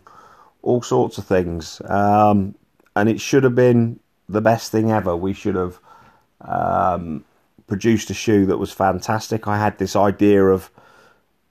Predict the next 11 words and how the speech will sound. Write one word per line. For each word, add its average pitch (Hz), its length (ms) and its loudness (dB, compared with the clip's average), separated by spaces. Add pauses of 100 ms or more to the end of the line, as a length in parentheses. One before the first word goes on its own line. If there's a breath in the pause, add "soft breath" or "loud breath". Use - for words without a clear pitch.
(120)
totally 117 500 2
fitting 104 720 -4
someone 95 420 -2
a 90 40 -6
shoe, 85 400 -4 (340)
not, 135 260 0
not 147 260 -2
just, - 440 -4
um, 101 580 4 (1600 loud breath)
not 147 420 0
just - 580 -2